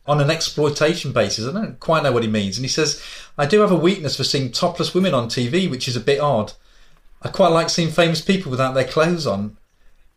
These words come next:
I, I think there's quite a lot of men <laughs> that like, you know, seeing topless women. It's not that odd. I don't know, I'm just saying, you know. And another very strange thing is when he starts talking about Princess Diana and Prince Charles, he says, uh, Tom Hibbett says, "Well, you know, what, like who?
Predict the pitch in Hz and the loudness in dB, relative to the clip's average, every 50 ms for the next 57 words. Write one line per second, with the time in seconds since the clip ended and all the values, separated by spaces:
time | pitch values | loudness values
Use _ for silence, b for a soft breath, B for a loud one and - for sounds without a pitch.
0 | _ _ - 170 180 220 240 - 240 233 - 427 440 415 - - - - 302 294 | _ _ -12 -8 -8 -8 -6 -8 -6 -2 0 0 2 2 0 -2 2 4 4 6
1 | 254 214 208 208 226 185 170 - 175 180 196 202 202 - - - 247 - 151 - | 6 6 6 6 4 4 2 2 4 4 4 4 4 4 2 2 2 2 2 4
2 | - 220 185 - 196 185 185 151 - - - - - - 170 175 165 127 113 113 | 4 2 2 2 0 -2 -2 -4 -6 -8 -8 -10 -6 -4 -2 0 0 0 0 -2
3 | 113 - _ _ - - - 160 143 143 - - 143 - - 147 147 - 180 175 | -4 -10 _ _ -6 -4 -2 -2 -2 -2 0 0 0 0 -2 -6 -2 -2 -2 -2
4 | 147 120 123 131 - - 156 160 151 - - - 123 151 165 180 - - 220 196 | -2 -4 -6 -6 -6 -4 -2 -2 -2 -4 -4 -2 0 2 2 2 2 2 0 2
5 | 104 135 143 151 160 175 170 170 185 185 196 180 156 143 139 143 139 - - - | 2 0 0 2 2 2 4 4 4 4 4 4 4 2 2 0 -2 -4 -4 -2
6 | - 151 151 147 127 113 110 113 120 120 113 104 - B B B B B B B | 2 2 4 4 4 2 0 -2 -2 -4 -4 -6 -6 B B B B B B B
7 | 220 220 208 B B - 190 196 202 196 190 - 180 190 247 311 339 359 240 226 | -6 -8 -12 B B 2 2 4 4 2 0 0 2 2 2 4 2 4 4 4
8 | 202 180 - - - 156 135 131 123 - 135 135 143 143 190 180 175 - - 185 | 4 4 2 2 4 2 2 2 2 0 0 0 0 2 2 2 2 2 2 0
9 | 156 - - 185 170 170 151 - - 175 160 160 - 147 - - 170 165 175 170 | 0 2 0 0 2 2 0 0 -2 -4 -2 -2 -2 -2 0 0 0 0 0 0
10 | 156 143 135 135 131 135 - - 147 147 147 - - 202 220 220 202 - - 165 | 0 0 -2 -2 -4 -6 -6 -6 -6 -6 -6 -4 -2 0 0 0 -2 -2 -4 -4
11 | - - - 160 147 143 - - - 143 139 135 135 135 - - - _ - - | -4 -2 0 0 0 0 0 0 2 2 4 4 4 2 0 -8 -20 _ -10 -4
12 | - 156 143 127 131 123 135 - - - 131 - - 131 123 117 117 120 135 123 | -2 0 0 0 0 0 -2 -2 0 0 0 2 2 4 4 4 2 0 0 0
13 | 113 107 101 104 113 120 131 - 127 127 131 - - - - 131 123 107 104 104 | 0 0 0 -2 -2 -4 -2 0 0 0 0 0 -2 -2 0 0 0 0 -2 -4